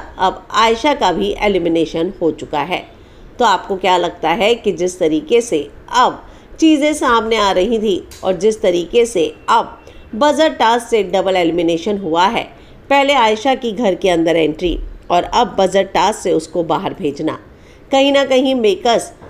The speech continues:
मुनव्वर के game को ख़राब करना चाहते थे और अपनी planning के अनुसार ही उन्होंने पहले आयशा की entry दी और अब जब मुनव्वर को उसने पूरी तरीके से expose कर दिया है,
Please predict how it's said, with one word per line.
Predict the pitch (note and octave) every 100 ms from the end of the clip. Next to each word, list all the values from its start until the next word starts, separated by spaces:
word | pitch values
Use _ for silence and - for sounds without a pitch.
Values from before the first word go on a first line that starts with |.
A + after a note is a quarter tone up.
| -
मुनव्वर | B3+ C#4+ C#4 B3 D4+
के | D4 B3+
game | G3 G3+ G#3+
को | G#3+ F#3
ख़राब | - G#3+ D#3+ D3+ -
करना | D3+ D3
चाहते | D3+ D3 C3+ E3+ E3+
थे | D3+ - - - -
और | F#3
अपनी | - F#3 F#3+
planning | F#3 F#3+ F3+ G3 A#3+
के | G#3
अनुसार | E3+ E3 F#3+ G3 A#3
ही | D#3+ - - - -
उन्होंने | C#4+ E4 D#4 C4+
पहले | C#4 G#3+ G#3
आयशा | F3+ F3+ F3 A#3
की | - F#3+
entry | D#3+ D3+ A3+ G3+
दी | E3 - - -
और | E3 -
अब | A#3 A#3+ D#3+
जब | F3+ E3
मुनव्वर | F#3+ F3+ E3+ F3 B3
को | G#3 D#3 - - -
उसने | D4+ F4 D#4 C4+
पूरी | C4+ A#3+ A3+
तरीके | A3+ A#3 G3 F#3+ B3+ C4
से | G#3+
expose | D#3 - F3 - - A3+ C#4+ D4
कर | G#3 E3
दिया | D#3 F3
है, | G3 F3